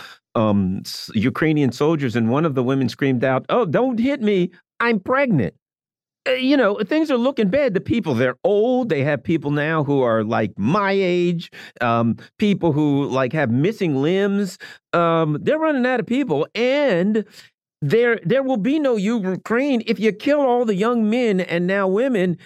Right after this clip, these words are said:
there won't be anybody to procreate. They're ending Ukraine for all times, Mark.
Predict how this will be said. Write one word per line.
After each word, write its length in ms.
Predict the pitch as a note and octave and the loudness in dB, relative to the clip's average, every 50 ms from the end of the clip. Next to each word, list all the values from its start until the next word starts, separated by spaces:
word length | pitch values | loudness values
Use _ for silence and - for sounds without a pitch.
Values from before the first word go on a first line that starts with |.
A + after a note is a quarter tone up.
| _ | _
there 160 | - D3+ G#3 G#3 | -2 0 0 2
won't 260 | G3 G#3+ A#3+ C4 - | 2 2 0 0 0
be 160 | A3+ A#3 A#3 | 0 0 0
anybody 420 | A#3 A#3 G#3 F#3 G#3 A3 G#3+ G#3 | 0 0 0 0 0 0 0 -2
to 100 | G3 G3+ | -2 -4
procreate. 760 | G3 - G#3 A3+ B3 A3+ - - F#3+ F3 D#3+ D3+ E3 F3 E3+ - | -4 -2 -2 -2 -2 -2 -2 -2 0 0 2 2 0 0 -2 -2
They're 200 | G3+ A#3+ B3+ B3 | -2 0 0 0
ending 240 | B3+ B3 B3 A#3 | 0 0 0 0
Ukraine 360 | A3 G3+ E3+ - G3+ G#3+ G#3 F3+ | 0 -2 -2 0 0 0 0 0
for 140 | - E3+ | 0 0
all 160 | E3 E3 E3 D#3 | 0 2 0 0
times, 380 | - E3 D3 C#3 A#2 G#2+ G2 | 0 -2 0 0 0 0 -2
Mark. 260 | G#2 F#2+ F#2+ F#2 - | -2 0 0 -2 -2